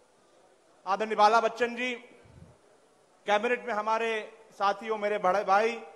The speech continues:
आदरणीय जीतू पटवारी जी, हमारे बीच में उपस्थित हमारे मध्य प्रदेश के स्वास्थ्य मंत्री आदरणीय तुलसी सिलावट जी, हमारे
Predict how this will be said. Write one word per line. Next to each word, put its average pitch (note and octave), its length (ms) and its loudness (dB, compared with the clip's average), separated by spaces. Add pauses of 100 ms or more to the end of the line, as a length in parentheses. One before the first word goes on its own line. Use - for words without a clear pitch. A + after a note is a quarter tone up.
(260)
आदरणीय F3+ 280 -4
जीतू F#3 240 -10
पटवारी G3 400 -2
जी, A3+ 200 -6 (960)
हमारे G3 260 0
बीच G#3 220 -6
में G#3 80 -10
उपस्थित G#3 520 -4 (920)
हमारे G3 300 2 (260)
मध्य G3 180 -8
प्रदेश A3+ 320 2
के G3 140 -6
स्वास्थ्य G3 380 -2
मंत्री F#3+ 480 -10
आदरणीय E3+ 280 -8
तुलसी F3 260 -10
सिलावट F3+ 420 -2
जी, G#3 180 -4 (960)
हमारे G3 340 -2